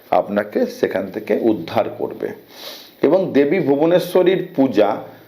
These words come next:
আপনাকে যে কোনো সমস্যা থেকে বের করে দেবে। দশ মহাবিদ্যা দেবীদের মধ্যে চতুর্থ মহাবিদ্যা দেবী ভুবনেশ্বরী।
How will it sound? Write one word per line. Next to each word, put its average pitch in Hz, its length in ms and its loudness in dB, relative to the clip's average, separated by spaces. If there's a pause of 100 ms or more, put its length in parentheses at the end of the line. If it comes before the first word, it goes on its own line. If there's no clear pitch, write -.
(360)
আপনাকে 131 680 2 (760)
যে 185 140 6
কোনো 233 320 2
সমস্যা 139 560 2
থেকে - 300 0
বের 101 320 2
করে 76 180 0
দেবে। 50 280 -6 (1200)
দশ 143 320 4
মহাবিদ্যা 202 600 4
দেবীদের 143 520 4
মধ্যে 117 440 2 (480)
চতুর্থ 160 460 2
মহাবিদ্যা 147 640 4
দেবী 135 440 2 (520)
ভুবনেশ্বরী। 98 640 -2